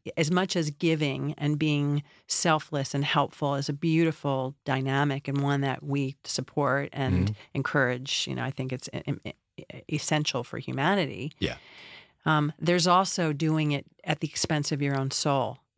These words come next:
Speaker 1: And that's not cool because that's not about anybody else. That's about us.
Speaker 2: Yeah.
Speaker 1: So to your point, it is about finding boundaries. I have, um, one of my bestest friends, my s-,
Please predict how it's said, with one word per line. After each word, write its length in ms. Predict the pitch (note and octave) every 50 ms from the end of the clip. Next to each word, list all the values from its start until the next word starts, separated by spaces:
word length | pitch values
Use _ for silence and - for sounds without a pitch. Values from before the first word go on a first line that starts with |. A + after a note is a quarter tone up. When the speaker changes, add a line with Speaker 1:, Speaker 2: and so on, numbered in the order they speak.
| _ _ -
Speaker 1:
And 120 | C#3+ D3+ D#3
that's 240 | D#3+ D#3+ D#3 -
not 260 | C#3+ C#3+ C#3 B2 - -
cool 340 | - - C#3 - - C3+ -
because 260 | - C#3 - D#3+ C#3
that's 240 | C3+ D#3 D#3 - -
not 140 | E3+ D3+ C#3+
about 240 | C#3 C3+ B2+ A#2+ B2
anybody 400 | B2 A#2+ B2+ B2 A#2 A#2 A#2 A2
else. 200 | - A2+ - -
That's 200 | - B2 - -
about 280 | - - A#2 F#2+ - - _ _ _ _
us. 460 | - B2+ - - - - - - - - _ _ _
Speaker 2:
Yeah. 200 | - - B2 - - _ _ - - - - _
Speaker 1:
So 400 | - - - E3 D3+ D3 C#3+ C#3+
to 180 | C#3 - - D3+
your 100 | D3+ D3
point, 380 | - - - D#3 D3 C#3+ C3+ C3+
it 100 | C#3+ C#3+
is 140 | D3+ C#3+ D#3
about 220 | C#3+ C#3+ C#3 C3+ -
finding 280 | - C#3 C#3 C#3 C#3
boundaries. 520 | C#3 C#3 C3+ C3+ C#3 C#3+ C#3 C#3 C#3 C3+ D3+
I 40 | D3
have, 260 | D#3 D3+ C#3+ C#3 C#3+
um, 180 | C#3+ C#3 C#3 C#3
one 140 | D3 D3
of 80 | C#3+ C#3
my 140 | C#3 C3+ C3+ - _ _ _
bestest 420 | D#3 D3+ D3 - - C#3 C#3 -
friends, 420 | - - C3+ C3 C3 C#3 D3+ - -
my 160 | D3 C#3+ C#3
s-, 140 | C#3 C#3+ -